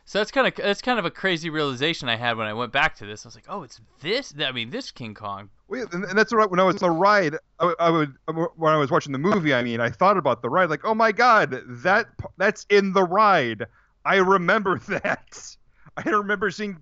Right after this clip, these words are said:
Speaker 2: King Kong's head move around apartment buildings.
Speaker 1: Yeah,
Speaker 2: I,
Speaker 1: yeah.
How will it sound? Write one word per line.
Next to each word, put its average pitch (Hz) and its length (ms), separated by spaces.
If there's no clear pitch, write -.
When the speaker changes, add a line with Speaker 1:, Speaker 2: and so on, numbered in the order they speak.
Speaker 2:
King 202 280
Kong's 170 560
head 160 400
move 160 300
around 165 640
apartment 156 560
buildings. 95 720
Speaker 1:
Yeah, 269 320
Speaker 2:
I, 131 120
Speaker 1:
yeah. 185 340